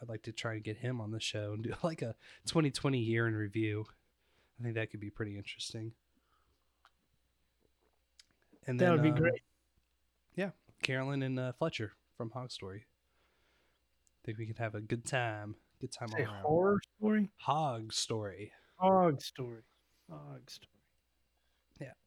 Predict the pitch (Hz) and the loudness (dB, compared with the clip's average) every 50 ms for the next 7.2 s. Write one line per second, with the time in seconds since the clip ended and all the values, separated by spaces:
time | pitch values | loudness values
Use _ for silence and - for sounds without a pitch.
0 | _ - - - - - - - _ _ - 175 170 180 180 180 156 - 165 151 | _ -18 -10 -10 -10 -10 -10 -16 _ _ 0 2 2 4 4 2 2 4 2 2
1 | 139 131 - 143 123 110 101 98 107 113 110 127 117 - - 139 135 127 120 117 | 2 2 2 2 2 0 0 -2 -4 -4 -4 -6 -6 -6 -4 -4 -2 0 0 0
2 | 113 110 110 110 - _ _ _ _ _ _ _ _ _ _ _ - - - 151 | 0 -2 -4 -6 -8 _ _ _ _ _ _ _ _ _ _ _ -10 -2 0 0
3 | 151 151 151 147 131 123 117 117 117 117 120 120 - 110 104 101 107 107 107 107 | 0 2 2 0 0 0 0 2 2 2 2 0 0 -2 -4 -4 -6 -6 -4 -4
4 | 107 107 - - - - - - 113 101 - - - 113 - - - 98 107 107 | -4 -6 -8 -10 -16 -18 -10 -8 -6 -4 -4 -2 -2 -2 -2 -2 -4 -6 -10 -12
5 | 104 101 101 101 - - - - 117 113 107 104 104 104 104 104 101 98 95 92 | -12 -10 -10 -12 -12 -14 -10 -6 -4 -4 -4 -4 -4 -4 -4 -4 -6 -6 -6 -8
6 | 104 101 - - - - - _ _ _ _ _ _ _ _ _ _ _ _ _ | -8 -6 -6 -6 -6 -6 -12 _ _ _ _ _ _ _ _ _ _ _ _ _
7 | _ - - - | _ -16 -16 -16